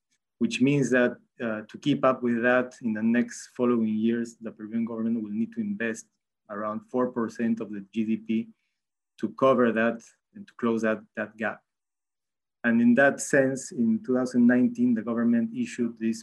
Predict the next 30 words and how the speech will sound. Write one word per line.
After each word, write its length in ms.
Plan 280
Nacional 380
de 80
Infraestructura 840
para 180
la 100
Competitividad, 840
P 140
N 220
I 160
C, 300
which, 540
uh, 400
purpose 500
is 180
to 380
establish 760
a, 540
a 80
list 440
of 220
prioritized 920
infrastructure 680
projects. 460
And 140
in 100
that 240
plan, 320
fifty-two 720
infrastructure 600